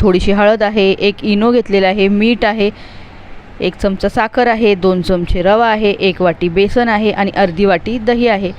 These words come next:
तर एवढं सर्व साहित्य आपल्याला इथं लागणार आहे. इनो सोडला तर बाकीचं जे काही साहित्य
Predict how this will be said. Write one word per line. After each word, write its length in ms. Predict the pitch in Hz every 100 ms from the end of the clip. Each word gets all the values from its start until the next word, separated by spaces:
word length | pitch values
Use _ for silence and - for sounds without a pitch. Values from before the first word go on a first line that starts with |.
| - - -
तर 60 | 214
एवढं 240 | 220 220
सर्व 280 | 226 240 226
साहित्य 340 | 226 233 208 214
आपल्याला 240 | 208 208
इथं 140 | 202
लागणार 400 | 214 190 175 190
आहे. 260 | 185 175 180 - - - - - - - - -
इनो 280 | 240 240 262
सोडला 360 | 285 254 226
तर 120 | 233 226
बाकीचं 340 | 226 233 214
जे 160 | 208 214
काही 200 | 220 220
साहित्य 360 | 240 208 208